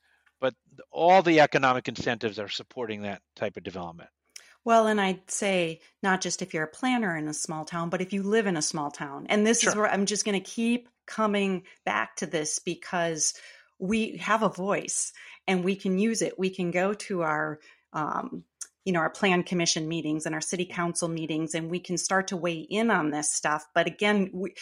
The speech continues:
Speaker 2: it's like we need the language, we need the understanding,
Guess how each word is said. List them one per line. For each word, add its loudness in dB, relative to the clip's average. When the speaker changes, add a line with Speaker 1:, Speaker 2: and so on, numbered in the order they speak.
Speaker 2:
it's 0
like 2
we 0
need 2
the 2
language, 2
we -2
need 0
the -6
understanding, 0